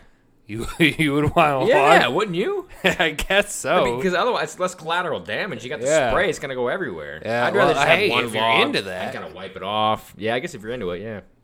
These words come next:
Speaker 1: I
Speaker 2: Any
Speaker 1: don't know.
Speaker 2: scat listeners out there, uh, write in and let us know. You prefer it runny or hard?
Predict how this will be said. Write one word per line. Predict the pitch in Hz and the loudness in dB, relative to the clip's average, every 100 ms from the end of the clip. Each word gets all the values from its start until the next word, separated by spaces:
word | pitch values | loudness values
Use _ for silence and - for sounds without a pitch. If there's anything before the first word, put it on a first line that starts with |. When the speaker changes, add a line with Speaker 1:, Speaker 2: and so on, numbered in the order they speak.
| _ - | _ -6
Speaker 1:
I | 165 | 0
Speaker 2:
Any | 220 | 0
Speaker 1:
don't | 120 | 0
know. | 156 | 0
Speaker 2:
scat | 147 180 120 | 4 2 0
listeners | 104 - 90 85 | -6 -6 -10 -8
out | 80 80 | -10 -8
there, | 85 78 78 | -8 -6 -6
uh, | 78 | -6
write | 87 113 110 | -4 -2 -2
in | 98 | -4
and | 92 | -6
let | 95 | -6
us | 92 - | -8 -10
know. | 87 76 - _ _ _ _ 101 | -12 -12 -16 _ _ _ _ -14
You | 101 | -10
prefer | 95 - 104 95 | -8 -4 -2 -2
it | 82 | -2
runny | 110 196 226 _ - | -6 -6 -10 _ -12
or | 120 | -10
hard? | 120 110 64 | -6 -6 -8